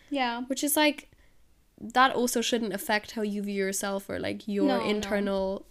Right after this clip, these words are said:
Speaker 2: mental state, which it has been.
Speaker 1: Yeah, yeah.
Speaker 2: Just because you couldn't fix someone's problem at work, it's not like this is, like, someone's personal life
Speaker 1: No.
Speaker 2: that you're, like, directly affecting.
Speaker 1: Yeah. But I guess in that situation as well, it's rephrasing it of, like,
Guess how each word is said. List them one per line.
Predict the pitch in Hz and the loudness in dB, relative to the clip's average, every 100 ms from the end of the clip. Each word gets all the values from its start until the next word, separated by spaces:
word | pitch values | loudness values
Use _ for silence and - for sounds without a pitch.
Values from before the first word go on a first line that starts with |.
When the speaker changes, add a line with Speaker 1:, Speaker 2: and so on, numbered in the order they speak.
| - | -2
Speaker 2:
mental | 202 202 208 196 | 0 0 -2 -2
state, | - 208 175 | 0 0 0
which | 214 | -2
it | - | -2
has | 220 233 226 | 0 0 0
been. | 127 - 269 - - | -2 -2 -2 -8 -2
Speaker 1:
Yeah, | 294 254 214 | 4 4 2
yeah. | - - - - - _ - - - - - | -2 -10 -16 -20 -20 _ -20 -20 -20 -20 -2
Speaker 2:
Just | 254 247 | 0 2
because | 254 233 233 226 | 2 2 2 2
you | 226 | 0
couldn't | 254 226 220 - | 2 2 0 -6
fix | - - 214 - | -4 0 0 0
someone's | - 208 202 196 | 0 2 0 -2
problem | - 214 208 196 - | 0 0 2 2 2
at | 208 196 | 2 2
work, | 208 202 247 - - - | -2 0 -4 -8 -10 -2
it's | 240 285 | 2 4
not | 269 | 2
like | 220 | 2
this | 208 208 | 0 -2
is, | 202 | 0
like, | 190 - | -2 -2
someone's | 202 190 185 - | -4 -4 -6 -8
personal | - 214 - 196 | -4 -2 -2 -2
life | 180 170 196 196 - | -2 -4 -4 -8 -8
Speaker 1:
No. | 294 269 262 240 247 269 | -2 -2 -2 -4 -6 -4
Speaker 2:
that | 214 196 | -2 0
you're, | 208 202 | 2 2
like, | 190 - - | 0 -4 0
directly | 202 196 196 202 | 2 2 0 -4
affecting. | 190 - 208 - - 233 254 - _ _ _ _ - | -4 -4 -4 -4 -4 -4 -8 -14 _ _ _ _ -2
Speaker 1:
Yeah. | 277 262 269 - - - _ - | -2 -2 -6 -12 -20 -20 _ 0
But | 294 | 2
I | |
guess | 302 311 | 4 2
in | 269 | 2
that | 277 277 | 2 0
situation | 269 269 254 254 | -4 -4 -4 -6
as | 220 220 | -8 -6
well, | 214 | -4
it's | 202 - | -6 -8
rephrasing | 220 - 208 208 202 | -12 -8 -8 -8 -8
it | 196 | -10
of, | 196 196 | -10 -10
like, | 196 185 190 | -8 -10 -12